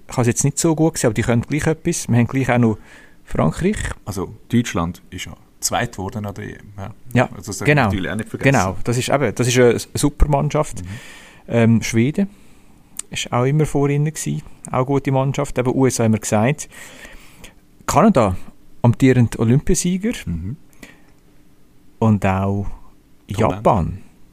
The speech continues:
Speaker 1: Japan haben auch die ein oder andere auf dem Zettel. Ich habe selbstverständlich Sympathie für Brasilien, weil die gebellt haben wieder da.
Speaker 2: Mhm.
Speaker 1: Unglaublich. Also die Technik, die die Damen haben, einfach mal an der Stelle. Ähm,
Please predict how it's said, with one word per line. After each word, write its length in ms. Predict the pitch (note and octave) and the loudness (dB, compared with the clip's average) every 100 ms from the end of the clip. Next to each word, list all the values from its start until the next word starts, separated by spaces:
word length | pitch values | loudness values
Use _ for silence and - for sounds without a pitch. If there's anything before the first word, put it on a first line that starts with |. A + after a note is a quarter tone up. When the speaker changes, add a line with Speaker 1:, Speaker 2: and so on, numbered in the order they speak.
| - - - - | -20 -20 -20 -6
Speaker 1:
Japan 640 | B2 F3 - C3+ C#3 - - | -2 -2 0 0 0 -2 -2
haben 180 | A#2+ B2 | 0 2
auch 320 | C#3+ E3 F3 | 2 2 2
die 140 | D#3 | 2
ein 160 | C#3+ D3+ | 2 2
oder 140 | C3+ | 2
andere 680 | C3+ D3 D3 D3+ C#3+ C#3 - - - | 2 2 2 4 4 2 0 -8 -6
auf 120 | B2+ | 0
dem 120 | C3 A#2 | 0 2
Zettel. 360 | B2 B2 F3 - - - - _ _ _ | 2 2 0 -4 -12 -20 -20 _ _ _
Ich 160 | C3 C3 | 0 2
habe 140 | A#2+ | 2
selbstverständlich 760 | A2 G2+ - - F#2+ F#2+ - F#2+ D#2+ | 2 0 -2 -2 0 -2 -4 -6 -6
Sympathie 420 | - A2 G#2+ - G2+ | 0 0 2 0 0
für 120 | G2 | 0
Brasilien, 480 | - F#2+ A#2 E3+ G3 - - _ - - - - - | 0 2 0 -2 -4 -8 -20 _ -8 -6 -6 -14 -10
weil 100 | - | -6
die 100 | G#2 | -2
gebellt 540 | A2 - G2 C3 C3+ B2 | -2 0 -2 -2 -2 -2
haben 220 | B2 B2+ | 0 0
wieder 200 | A#2+ B2 | 0 -2
da. 300 | A#2+ A#2 B2 - - | -2 -2 -4 -8 -8
Speaker 2:
Mhm. 80 | G#2 | -2
Speaker 1:
Unglaublich. 500 | G2+ G2+ G2 G#2+ G2 | 0 0 -2 -4 -6
Also 180 | G2 G2+ | -6 -6
die 120 | G#2 | -8
Technik, 560 | - C3+ - B2 - - | -2 -2 -2 -6 -6 -6
die 100 | A2 | 0
die 200 | A2 G#2 | 0 2
Damen 340 | G#2 B2 C3+ | 0 2 2
haben, 240 | A2+ C#3+ - - - - - - | 4 2 -2 -8 -18 -20 -10 -2
einfach 200 | C3+ C#3 | 2 4
mal 140 | B2+ | 4
an 40 | |
der 140 | A#2+ A#2 | 4 0
Stelle. 520 | - - G#2+ D3+ F#3+ | -2 -4 -4 -4 -6
Ähm, 420 | - A#2+ A#2 A#2+ | -4 -2 -2 -2